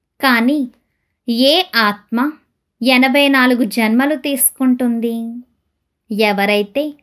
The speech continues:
మొట్టమొదట భారతదేశంలోకి వస్తారో వారు దేవీ దేవతలుగా ఉండేవారు. వారు మళ్ళీ ఎనభై నాలుగు జన్మలు అనుభవించి చివరిలో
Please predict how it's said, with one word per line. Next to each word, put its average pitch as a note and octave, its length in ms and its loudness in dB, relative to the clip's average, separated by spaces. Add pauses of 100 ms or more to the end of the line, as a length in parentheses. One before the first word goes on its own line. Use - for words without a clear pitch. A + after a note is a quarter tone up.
(540)
మొట్టమొదట A#3 1120 -2 (260)
భారతదేశంలోకి A#3+ 1300 0
వస్తారో G3 920 -6 (540)
వారు C4+ 400 2
దేవీ A3+ 540 0
దేవతలుగా G3 840 -2
ఉండేవారు. G3+ 840 -2 (1040)
వారు A#3+ 360 2
మళ్ళీ A3+ 540 -2 (560)
ఎనభై C4 480 2
నాలుగు A3+ 380 2
జన్మలు G#3+ 760 0
అనుభవించి G#3+ 1040 -4 (440)
చివరిలో D#4+ 800 0